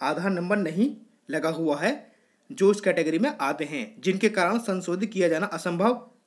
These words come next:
नहीं है एवं अं-, संशोधित हेतु प्रशिक्षार्थियों का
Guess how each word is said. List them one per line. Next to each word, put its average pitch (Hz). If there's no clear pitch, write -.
नहीं 180
है 151
एवं 175
अं-, 185
संशोधित 175
हेतु 170
प्रशिक्षार्थियों 180
का 190